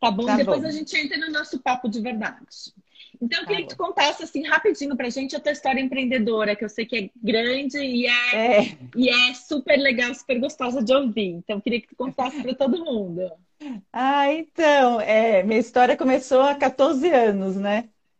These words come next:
Speaker 2: Eu se-, eu trabalho consultoria há muitos anos já, e eu trabalhava numa consultoria,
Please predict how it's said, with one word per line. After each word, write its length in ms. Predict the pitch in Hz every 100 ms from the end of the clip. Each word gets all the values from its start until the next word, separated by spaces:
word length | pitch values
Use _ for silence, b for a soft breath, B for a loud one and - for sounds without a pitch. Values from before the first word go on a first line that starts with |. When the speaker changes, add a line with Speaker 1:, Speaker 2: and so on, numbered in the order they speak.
| _ -
Speaker 2:
Eu 640 | 202 214 214 214 208 208
se-, 340 | 202 - 233
eu 40 | 202
trabalho 380 | 220 220 226 240
consultoria 580 | 240 226 - 208 233 226
há 20 |
muitos 500 | 220 262 269 226 185
anos 420 | 208 240 233 196
já, 360 | 196 190 254 302 _ _ _ 175
e 180 | 175 220
eu 260 | 226 226 220
trabalhava 520 | 240 214 233 247 294
numa 200 | 254 254
consultoria, 760 | 247 226 - 233 233 269 359